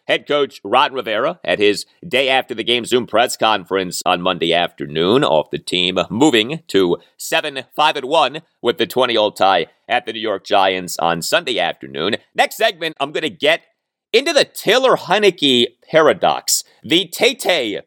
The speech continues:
paradox. The team's passing offense right now is not close to being what we all want it to be, but at the same time, uh, Taylor has been really clutch,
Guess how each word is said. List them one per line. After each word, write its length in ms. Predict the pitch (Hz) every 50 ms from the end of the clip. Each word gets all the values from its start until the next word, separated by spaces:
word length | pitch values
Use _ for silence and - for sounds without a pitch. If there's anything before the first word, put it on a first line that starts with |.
| _
paradox. 640 | - 151 165 165 135 101 - 87 73 60 57 - -
The 100 | - 123
team's 360 | 123 - - 254 277 254 -
passing 420 | _ - 151 185 220 - - 151 139
offense 480 | 139 127 117 - - 117 113 104 -
right 220 | - 107 104 101 101
now 320 | 101 104 101 101 98 - _ _ -
is 180 | - 254 277 -
not 260 | 220 233 233 214 _
close 500 | _ - 180 180 139 110 101 - - - _ _ _
to 120 | - 131 113
being 380 | 98 131 131 120 110 101 95 82 - _ _
what 220 | - - 139 147 -
we 100 | 123 120
all 220 | 123 127 120 110
want 240 | 107 113 113 107 110
it 100 | 101 87
to 100 | - 98
be, 240 | 85 101 113 120 113
but 300 | 85 104 117 107 90 - _ -
at 200 | - 156 - -
the 40 | 151
same 300 | - - 240 262 247 -
time, 500 | - - - 262 285 254 196 160 147 127
uh, 80 | 113 - _ _ _ _ _ _ - - 64 67 80 - -
Taylor 460 | - - - 208 277 - - - 370
has 320 | 302 - 143 147 208 180 -
been 280 | - 135 165 180 151
really 280 | 113 120 151 226 277 226
clutch, 640 | - - - - 98 - - - - - - -